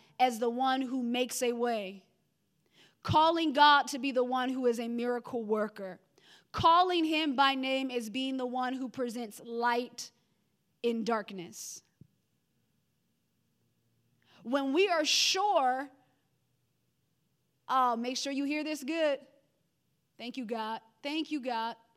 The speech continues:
Thank you, Lord. When we are sure of who God is, we find ourselves no longer confused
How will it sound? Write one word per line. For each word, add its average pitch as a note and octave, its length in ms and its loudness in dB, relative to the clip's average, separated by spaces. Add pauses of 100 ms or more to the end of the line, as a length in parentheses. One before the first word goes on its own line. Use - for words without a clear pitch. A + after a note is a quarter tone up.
(400)
Thank C#4+ 240 0
you, D4+ 120 -4
Lord. D4 360 -4 (800)
When C#4 280 0
we F4+ 220 6
are D4+ 260 0
sure E4+ 880 2 (1800)
of C#4 160 6
who C#4 240 0
God D4 400 6
is, G#3 560 -8 (1500)
we C#4+ 160 2
find F4 480 4
ourselves D4 600 2 (300)
no C#4+ 280 2
longer D#4 420 2
confused C#4+ 1200 -2